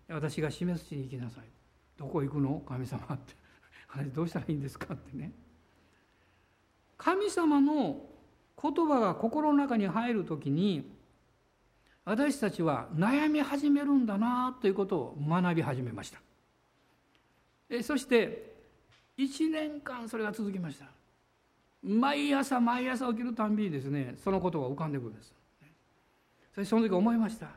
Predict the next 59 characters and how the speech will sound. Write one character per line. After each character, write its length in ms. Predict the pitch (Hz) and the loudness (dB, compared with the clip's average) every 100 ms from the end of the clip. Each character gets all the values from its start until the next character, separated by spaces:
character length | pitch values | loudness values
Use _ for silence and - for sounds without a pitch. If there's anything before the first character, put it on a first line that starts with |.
| - _ _ 139 | -20 _ _ -10
バ 180 | 127 135 | -4 -4
イ 40 | |
ブ 100 | 135 | -2
ル 80 | 123 | -4
ス 40 | |
タ 140 | - 185 | -4 -2
デ 80 | |
ィ 20 | 180 | -2
な 80 | |
ん 40 | 147 | -2
か 80 | 135 | -6
す 80 | |
る 80 | 254 | -4
ん 20 | |
じ 60 | 226 | -2
ゃ 40 | |
な 140 | 143 208 | -2 -4
か 120 | 311 | -6
っ 40 | |
た 160 | - - | -10 -14
っ 40 | - - | -16 -20
て 60 | 151 | -18
ね。 140 | - - - _ - _ _ | -18 -20 -20 _ -20 _ _
あ 140 | - - | -20 -18
れ 100 | 202 | -18
を 60 | |
し 80 | 214 | -18
た 100 | - | -14
か 80 | - | -6
ら 80 | 190 | -2
こ 100 | 170 | 0
う 20 | |
な 60 | 147 | 0
っ 20 | |
た 100 | 147 | -2
か 80 | 135 | -4
も 60 | |
わ 60 | 123 | -4
か 60 | 120 | -6
ら 100 | 110 | -8
な 40 | |
い 40 | |
と 80 | 110 | -12
か 100 | 117 | -8
ね。 160 | 175 269 - - - - | -8 -8 -14 -20 -20 -20
そ 180 | - - | -6 0
れ 60 | 392 | 2
で 60 | 403 | 4
も 100 | 262 | 2
や 80 | |
っ 20 | 262 | 2
と 100 | 277 | 0
っ 20 | |
た 100 | 165 | 0
ん 60 | |
で 60 | 131 | 0
す 60 | 160 | -2
よ。 100 | - - - _ _ _ _ _ | -8 -16 -20 _ _ _ _ _
ね。 140 | - | -16